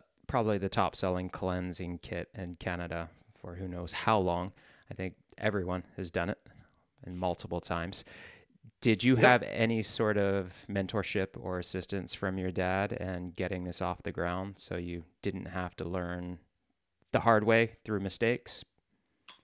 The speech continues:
Speaker 2: Well, I mean, I, I, a bit yes and no. Like, I'll say through my herbal education, through doing the whole Wild Rose College and, and completing my practical and clinical herbalist programs, yes, through the whole philosophy of the school, through the books he wrote, through,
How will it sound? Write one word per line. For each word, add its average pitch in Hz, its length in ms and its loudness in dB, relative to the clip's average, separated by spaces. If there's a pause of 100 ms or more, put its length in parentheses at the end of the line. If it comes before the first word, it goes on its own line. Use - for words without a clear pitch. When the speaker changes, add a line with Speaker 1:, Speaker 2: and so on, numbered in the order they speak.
(100)
Speaker 2:
Well, 226 600 6
I 190 80 2
mean, 240 140 8
I, 233 300 6
I, 220 160 6
a 202 40 6
bit 214 460 6
yes 208 300 8
and 170 160 8
no. 135 160 6
Like, 170 360 4
I'll 156 140 4
say 196 240 10
through 208 320 4
my 165 240 6
herbal 156 240 6
education, 143 480 4
through 147 160 -2
doing 170 240 8
the 151 80 6
whole 147 560 6
Wild 135 320 4
Rose 131 180 8
College 131 440 4
and, 120 180 0
and 117 260 0
completing 139 380 4
my 131 140 4
practical 127 720 2
and 113 140 -2
clinical 127 380 0
herbalist 127 480 2 (100)
programs, 175 640 4 (420)
yes, 139 420 2
through 147 200 2
the 135 60 4
whole 139 220 4
philosophy 127 400 2
of 120 100 4
the 113 60 -6
school, 180 560 8
through 135 140 2
the 113 80 -2
books 143 340 0
he 170 140 2
wrote, 160 340 6
through, 120 300 2